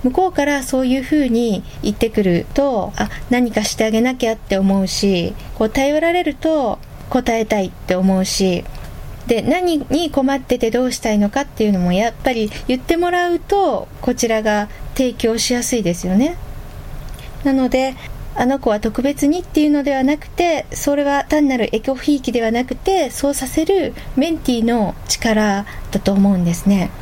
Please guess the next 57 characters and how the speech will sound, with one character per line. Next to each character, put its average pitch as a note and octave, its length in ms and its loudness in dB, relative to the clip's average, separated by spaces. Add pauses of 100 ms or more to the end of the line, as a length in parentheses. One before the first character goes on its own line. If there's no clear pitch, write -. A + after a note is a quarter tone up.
そ - 140 0
し - 120 -6
て、 C#4+ 500 0 (180)
や C4 80 2
っ C4 80 -4
ぱ D4+ 80 2
り C4 160 2
言 C#4 100 0
っ - 40 -8
て F#4 120 0
も F#4+ 140 2
ら G4 160 2
え G4+ 40 0
れ G4+ 120 0
ば D#4 280 0 (260)
答 C#4 280 0
え C#4 80 -2
た D4 140 2
い C4+ 80 0
け A#3 120 -2
れ G3+ 100 2
ど F#3+ 140 0
も、 G#3 320 2 (240)
向 C4 120 2
こ A4 160 2
う G4+ 40 -4
か C#4 140 0
ら G#3+ 180 -2 (100)
来 C#4 140 2
な C4 140 2
い G#3+ 80 0
と、 A3 360 0 (260)
な B3+ 100 2
か D#4+ 140 0
な E4+ 120 0
か E4 240 0 (160)
こ C4+ 120 0
ち C4 140 0
ら C#4+ 100 0
か C#4+ 140 0
ら C#4+ 160 0
は、 A#3 280 2 (180)
こ G3+ 140 2
う、 G#3 60 2
手 A3+ 120 0
が G#3+ 120 4
回 G#3 220 4
ら G#3 120 4
な G#3+ 120 2
か F#3+ 120 -2
っ F3+ 40 -4
た F3+ 160 -2
り F3+ 100 0
す - 140 -4
る F#3+ 120 2
の F3 120 4
で F#3+ 380 0